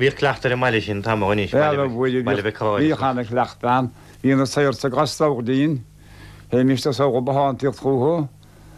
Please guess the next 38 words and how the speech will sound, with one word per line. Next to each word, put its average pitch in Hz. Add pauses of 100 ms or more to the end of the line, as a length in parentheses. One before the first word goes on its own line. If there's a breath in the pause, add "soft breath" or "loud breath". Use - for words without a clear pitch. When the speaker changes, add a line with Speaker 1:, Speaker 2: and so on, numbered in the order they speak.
(220 loud breath)
Speaker 2:
Fi 127
clachtar 143
fwy 147
o 147
ffrwys 139
yn 180
o'r 135
sy'n. 147 (680 loud breath)
Ach, 139
ni 143
de 143
clachtar 139
ni 139
sy'n 147
ach 123
ti'r 165
chrwydwyd. 160 (360)
A 143
na 147
sgiach 143
dy 190
mi, 185
he. 147 (1080 loud breath)
So, 170
o 180
man 202
mach 185
rhaid 202
i, 185
fi 180
sy'n 175
gachter 185
i, 175 (760 soft breath)
dod 180
fi 190
dyn 180
ei 196
eid. 175